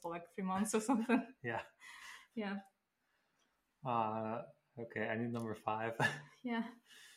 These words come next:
Speaker 2: Um, I don't know, like, uh,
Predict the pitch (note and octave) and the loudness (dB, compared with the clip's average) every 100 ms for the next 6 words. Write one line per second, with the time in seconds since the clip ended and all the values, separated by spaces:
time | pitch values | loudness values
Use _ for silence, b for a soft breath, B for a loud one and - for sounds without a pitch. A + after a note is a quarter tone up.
0 | B C#3 A2+ A2 A2+ A#2 - - _ _ | B -4 0 0 0 0 -2 -6 _ _
1 | _ _ _ _ _ _ _ _ _ _ | _ _ _ _ _ _ _ _ _ _
2 | _ b b b b b b _ _ _ | _ b b b b b b _ _ _
3 | - A2+ A#2+ A#2+ A#2+ A2 G#2+ A2+ A#2+ G#2 | -4 0 2 2 2 0 -2 -6 -6 -6
4 | G2+ - G#2+ G#2 G#2 G#2 G#2 | -6 -8 -6 -4 -6 -8 -8